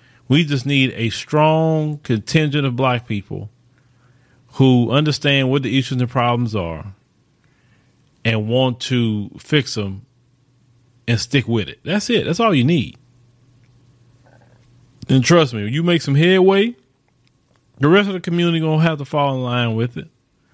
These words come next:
But I'm gonna keep saying this and repeat this again. We got to deal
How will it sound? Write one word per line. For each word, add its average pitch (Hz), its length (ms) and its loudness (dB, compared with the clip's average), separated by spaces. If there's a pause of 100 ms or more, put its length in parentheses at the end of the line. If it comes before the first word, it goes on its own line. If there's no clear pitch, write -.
(540)
But 127 160 2
I'm 117 140 0
gonna 113 80 -8
keep 185 220 -2
saying 170 260 0
this 165 180 0
and 139 100 0
repeat 143 300 -2
this 143 180 -2
again. 113 320 -2
We 101 140 -4
got 123 480 -2
to 139 120 -8
deal 123 560 -4